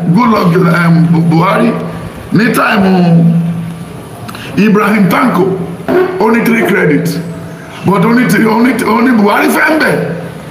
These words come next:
To achieve C J. Then Arabic, then nìkan nínú credit tó ní. Ẹ dẹ̀ ní kó ru Nàìjíríà, ẹ dẹ̀ sanwó rọbìtì fún. You look at all these things.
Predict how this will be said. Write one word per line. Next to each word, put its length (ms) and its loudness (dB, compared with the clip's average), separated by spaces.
To 100 2
achieve 380 4
C 280 2
J. 80 4
Then 180 2
Arabic, 640 2
then 200 2
nìkan 240 2
nínú 220 2
credit 340 0
tó 140 2
ní. 320 0
Ẹ 120 -2
dẹ̀ 80 0
ní 100 0
kó 120 0
ru 160 2
Nàìjíríà, 520 0
ẹ 60 0
dẹ̀ 180 2
sanwó 220 2
rọbìtì 300 0
fún. 240 0
You 60 -2
look 320 0
at 140 0
all 100 0
these 220 0
things. 380 0